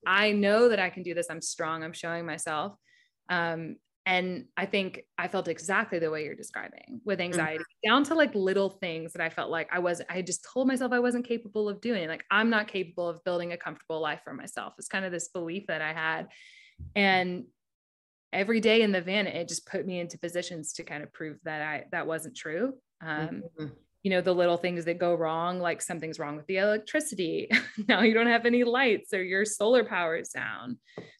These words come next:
Speaker 1: Um, you know, or you get the van stuck somewhere, you're lost while you're hiking. It, it really <laughs> is kind of trial by fire. You're learning,
Speaker 2: Yeah.
Speaker 1: uh, how to just be there for yourself. 'Cause it's true.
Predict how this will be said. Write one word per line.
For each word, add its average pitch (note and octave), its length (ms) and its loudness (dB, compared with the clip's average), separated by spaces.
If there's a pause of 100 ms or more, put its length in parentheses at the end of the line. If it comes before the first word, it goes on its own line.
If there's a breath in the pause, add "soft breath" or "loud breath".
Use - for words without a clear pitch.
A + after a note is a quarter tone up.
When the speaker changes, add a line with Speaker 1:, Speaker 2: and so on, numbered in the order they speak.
(140)
Speaker 1:
Um, E3 600 0
you F3 160 -8
know, E3 160 -2
or E3 100 2
you E3+ 160 -4
get F3+ 340 0
the G#3 120 0
van A#3 260 4
stuck F3+ 260 -2
somewhere, D#3+ 400 -6
you're F#3+ 200 0
lost - 480 2
while F3+ 120 -2
you're F3+ 120 0
hiking. F#3+ 640 -6 (360)
It, - 200 -10
it G#3 160 4
really B3 280 6
<laughs> C4 60 10
is B3+ 120 4
kind C#4 240 6
of B3+ 80 2
trial F#3+ 240 0
by F3 200 0
fire. E3 300 0
You're D#3+ 240 0
learning, F#3+ 560 -2 (500 loud breath)
Speaker 2:
Yeah. D3+ 300 4
Speaker 1:
uh, E3+ 60 0 (360)
how G3 220 0
to G#3+ 100 4
just G#3+ 240 -2
be G#3 120 -2
there G3 180 2
for G3 100 -6
yourself. E3+ 420 -4
'Cause D4+ 180 0
it's - 200 -6
true. - 320 -10